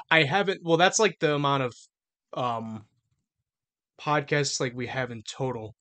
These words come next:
'Cause, like, I haven't finished uploading all of them to, like,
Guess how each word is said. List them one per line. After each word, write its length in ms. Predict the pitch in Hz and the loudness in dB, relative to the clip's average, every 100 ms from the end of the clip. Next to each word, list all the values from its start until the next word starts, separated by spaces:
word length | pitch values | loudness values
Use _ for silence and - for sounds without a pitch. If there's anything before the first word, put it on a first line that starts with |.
| _ _ _ _ _ _ _ _ _ _ _ _ _ _ _ _ _ _ _ _ _ _ | _ _ _ _ _ _ _ _ _ _ _ _ _ _ _ _ _ _ _ _ _ _
'Cause, 160 | 151 131 | -4 -4
like, 360 | 127 123 117 - _ _ _ _ _ _ _ _ _ _ _ _ _ _ _ | -2 -4 -4 -14 _ _ _ _ _ _ _ _ _ _ _ _ _ _ _
I 100 | 147 | -4
haven't 240 | 147 180 170 | 2 2 0
finished 380 | - 165 139 - | -2 -2 -2 -2
uploading 480 | 147 139 139 127 120 | -4 0 0 0 -4
all 180 | 123 120 | -6 -6
of 100 | 113 | -6
them 240 | 110 107 - _ _ _ _ - | -10 -12 -16 _ _ _ _ -8
to, 420 | - 147 147 139 | 2 2 4 2
like, 400 | 135 120 - | 0 -2 -6